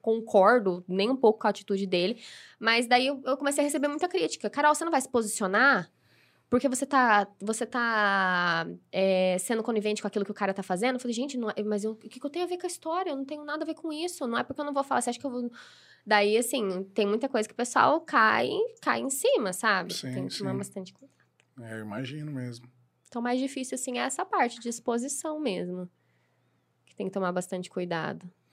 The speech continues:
Speaker 2: E a questão, acho que eu não tinha te perguntado, né? Mas eu te, acho que tinha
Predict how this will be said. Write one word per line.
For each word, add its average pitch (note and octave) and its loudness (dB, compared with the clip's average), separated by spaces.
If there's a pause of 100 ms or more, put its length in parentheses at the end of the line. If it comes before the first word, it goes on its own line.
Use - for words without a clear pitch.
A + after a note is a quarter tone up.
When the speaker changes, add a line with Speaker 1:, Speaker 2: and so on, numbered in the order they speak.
(320)
Speaker 2:
E G3 0
a G3 -2
questão, G3 0
acho F#3+ 2
que - 2
eu G#3 4
não G#3+ 2
tinha A3+ 0
te - -4
perguntado, G3 2
né? C#3+ 0
Mas C3+ 0
eu B2+ -2
te, C#3+ -6
acho C3 -4
que - -20
tinha B2+ -4